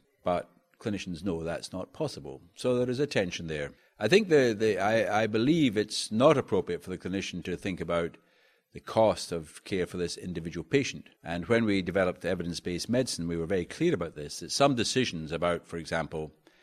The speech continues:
should we use streptokinase or a drug called T P A, was something that was best decided at a population level.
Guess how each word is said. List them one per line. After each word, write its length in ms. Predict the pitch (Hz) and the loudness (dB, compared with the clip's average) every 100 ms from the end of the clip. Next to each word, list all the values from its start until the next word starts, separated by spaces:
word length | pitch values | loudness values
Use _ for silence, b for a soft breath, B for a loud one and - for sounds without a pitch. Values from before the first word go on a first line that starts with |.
| b b b | b b b
should 240 | - 95 | -4 -4
we 80 | 87 | -2
use 240 | 87 - | -2 -2
streptokinase 880 | - 87 101 - 95 87 80 80 - | -2 -4 -4 -2 0 0 -4 -8 -8
or 140 | 82 | -8
a 60 | 78 | -8
drug 260 | 71 87 - | -6 -6 -6
called 280 | 82 80 | -8 -8
T 160 | - 101 | -6 -6
P 240 | - 87 | -4 -2
A, 420 | 104 98 76 80 - b b b b b b | 0 0 -2 -10 -18 b b b b b b
was 180 | 113 107 | -2 0
something 320 | - 170 131 | 2 2 2
that 80 | 92 | -2
was 100 | 85 | -2
best 280 | 110 104 - | 2 2 2
decided 400 | 95 101 92 85 | -2 0 -2 -2
at 60 | |
a 60 | 87 | -6
population 600 | - 104 - 92 87 90 | -6 -8 -4 -6 -4 -4
level. 360 | 87 98 80 62 | -4 -4 -6 -10